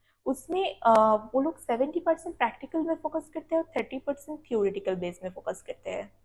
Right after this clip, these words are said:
अ, and fifth one is, अ, ताशकंद medical college का, अ, खुद का तीन hospital है, तो, अ, student को practical exposure बहुत अच्छा मिलेगा यहाँ से, और, अ, student अगर चाहे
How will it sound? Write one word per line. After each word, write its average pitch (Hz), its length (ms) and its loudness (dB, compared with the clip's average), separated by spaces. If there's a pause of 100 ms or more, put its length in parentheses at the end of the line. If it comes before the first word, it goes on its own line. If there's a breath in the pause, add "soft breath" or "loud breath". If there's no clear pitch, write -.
अ, 240 200 0
and 269 100 -2 (140)
fifth 311 360 -2
one 311 200 -2
is, - 160 -12
अ, 220 160 -2
ताशकंद 226 600 -4
medical 254 300 -2
college 233 480 0
का, 262 240 -2
अ, - 440 0
खुद 294 220 -6 (200)
का 339 140 0
तीन 311 520 -8
hospital - 440 -6
है, 214 300 -2 (120)
तो, 254 220 6
अ, 233 220 2
student 254 560 -6
को 339 180 0
practical 285 800 -4
exposure 277 520 -4
बहुत - 380 -6 (100)
अच्छा - 320 -8
मिलेगा 226 360 0
यहाँ 214 260 -2
से, 277 220 0
और, 254 320 0
अ, 240 140 -2
student 254 420 -4
अगर 294 180 0
चाहे 214 540 -2